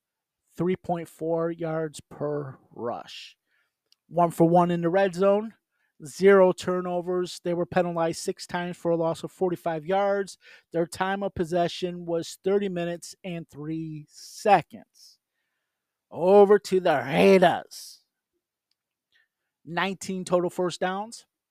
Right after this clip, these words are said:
twelve by passing, four by p-, rushing, and three by penalties. They were four for thirteen of third down efficiency, one for two with fourth down efficiency, Sixty-seven total plays, two,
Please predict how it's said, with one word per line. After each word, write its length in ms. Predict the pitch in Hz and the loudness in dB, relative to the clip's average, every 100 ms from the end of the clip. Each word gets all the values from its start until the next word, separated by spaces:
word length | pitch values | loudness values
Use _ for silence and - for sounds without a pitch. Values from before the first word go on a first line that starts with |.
| _ _ _ _ _ _ _ | _ _ _ _ _ _ _
twelve 320 | - 170 170 | -2 4 6
by 160 | 165 160 | 6 2
passing, 560 | - 180 185 226 226 214 _ | 2 2 2 -2 -12 -14 _
four 300 | - 170 170 | -8 -2 -2
by 260 | 165 165 160 | 0 -2 -4
p-, 280 | _ - - | _ -18 -4
rushing, 500 | 190 202 - 220 214 - | 0 0 -2 -6 -6 -12
and 220 | 160 147 | -16 -14
three 280 | - 160 180 | -8 -6 -4
by 240 | 170 170 | -2 -4
penalties. 760 | - 190 180 190 233 254 - _ _ _ _ _ _ _ _ 165 | -4 -8 -8 -10 -16 -20 -20 _ _ _ _ _ _ _ _ -4
They 80 | |
were 140 | 175 170 | 0 0
four 260 | - 180 | 2 2
for 140 | 170 180 | 2 0
thirteen 440 | - 180 - 180 | 0 -2 -4 -10
of 120 | 170 | -10
third 260 | - 170 165 | -4 -2 0
down 160 | 165 165 | -2 -4
efficiency, 760 | - 196 - 190 208 202 208 _ _ _ _ _ _ _ _ | -4 -4 -4 -12 -8 -10 -10 _ _ _ _ _ _ _ _
one 220 | 170 180 | -6 -2
for 140 | - | 0
two 240 | 165 - 233 | 0 2 2
with 160 | 185 | 2
fourth 260 | - 165 143 | -2 -2 -2
down 200 | 170 160 | -2 -4
efficiency, 680 | 151 156 - 160 - 170 214 _ _ _ _ _ _ _ _ _ _ _ | -6 -8 -8 -12 -16 -16 -18 _ _ _ _ _ _ _ _ _ _ _
Sixty-seven 800 | - - 190 - 185 - 180 180 | -12 -8 -8 -6 -2 4 4 4
total 300 | - 196 175 | 0 2 2
plays, 640 | - 170 170 180 214 - - | 0 0 2 0 -4 -16 -16
two, 280 | - 190 | -8 -8